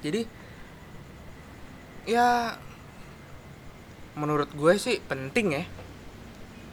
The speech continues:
Demi kelangsungan hidup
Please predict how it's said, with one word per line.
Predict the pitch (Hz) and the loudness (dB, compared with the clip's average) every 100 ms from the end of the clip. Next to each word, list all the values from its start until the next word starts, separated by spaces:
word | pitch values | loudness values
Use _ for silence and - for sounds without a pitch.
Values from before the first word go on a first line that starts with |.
| - - - - - - - - - - - - | -14 -14 -14 -16 -14 -14 -14 -14 -14 -14 -14 -10
Demi | 160 151 165 160 143 | 2 6 8 6 4
kelangsungan | 151 151 147 151 147 143 147 135 - - - - - | 2 2 2 2 2 2 0 -6 -12 -14 -14 -12 -2
hidup | 156 156 | 4 4